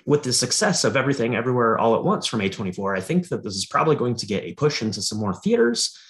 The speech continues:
maybe than it would have, you know, uh, leading up to that. But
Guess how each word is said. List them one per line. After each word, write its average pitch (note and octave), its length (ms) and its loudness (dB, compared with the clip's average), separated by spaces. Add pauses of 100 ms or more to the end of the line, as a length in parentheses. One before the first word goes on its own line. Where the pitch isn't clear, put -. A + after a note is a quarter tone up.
(200)
maybe F3+ 220 6
than F3+ 160 6
it - 60 4
would F3+ 160 6
have, F#3 540 2
you D#3 120 0
know, F3 280 0 (120)
uh, A2+ 200 2
leading C3+ 240 -2
up C#3 140 -2
to - 80 -4
that. F3+ 240 -2
But - 260 0